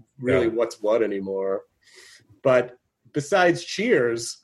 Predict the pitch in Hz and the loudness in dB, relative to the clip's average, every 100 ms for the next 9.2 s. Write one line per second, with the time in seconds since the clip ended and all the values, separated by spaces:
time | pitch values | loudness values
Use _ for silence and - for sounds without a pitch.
0 | _ _ _ _ _ _ 156 180 165 160 | _ _ _ _ _ _ 2 4 4 2
1 | 214 247 175 - 196 185 180 175 139 143 | 2 2 2 -2 -4 0 2 2 2 -2
2 | 135 139 156 139 143 143 - - - 120 | 2 2 4 2 2 0 -4 -12 -16 -2
3 | 147 165 165 143 147 151 135 127 120 117 | 2 4 4 4 4 2 0 0 -2 -2
4 | 117 117 - 135 135 139 135 131 113 98 | -4 -6 -6 -6 -4 -4 0 0 0 -6
5 | - _ _ _ _ _ _ 139 165 156 | -16 _ _ _ _ _ _ 2 4 4
6 | 151 - 156 170 196 190 190 175 156 147 | 2 -2 0 4 2 0 0 2 4 2
7 | 135 139 135 135 143 156 _ - 143 143 | 2 2 2 2 2 -2 _ -8 0 0
8 | 139 147 151 139 123 135 131 - - 151 | 2 0 2 2 0 -2 -4 -2 2 4
9 | 151 | 2